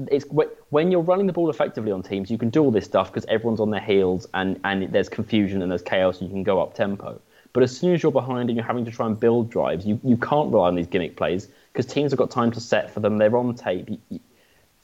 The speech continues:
the key is not to revolutionize it, to keep revolution-, like, th-, th-, that's what, what Andy Reid's done so well in, in, in Kansas City, is that they're not just running the same stuff. They, they,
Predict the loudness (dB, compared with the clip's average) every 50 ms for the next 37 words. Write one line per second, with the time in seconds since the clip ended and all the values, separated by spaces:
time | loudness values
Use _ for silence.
0 | _ _ _ _ _ _ _ _ _ _ _ _ _ _ _ -4 -2 -2 0 2
1 | 4 4 6 6 6 4 4 0 0 0 0 0 2 2 2 2 2 2 2 2
2 | 0 -2 -4 -4 -4 -4 -6 -4 -4 -6 -4 0 0 2 2 2 2 0 0 2
3 | 2 0 0 0 -2 -2 -4 -2 -2 -2 -2 -2 -4 -4 -4 -4 -4 -2 -2 -2
4 | -2 -2 -2 0 0 0 -2 -6 -4 0 0 0 0 0 -4 -6 -4 -2 -2 0
5 | 2 2 2 2 2 2 0 0 0 2 0 2 4 2 2 2 -2 -2 -2 -4
6 | -4 -2 -4 -4 -4 -4 -4 -4 -2 0 0 0 0 0 -2 -2 -2 0 0 -2
7 | -2 -2 -8 -20 _ _ _ _ _ 0 2 4 6 6 4 2 0 -6 -14 _
8 | -2 -2 0 2 2 2 2 2 0 0 0 0 0 0 0 -2 -2 0 0 -2
9 | 0 -2 -4 -4 -4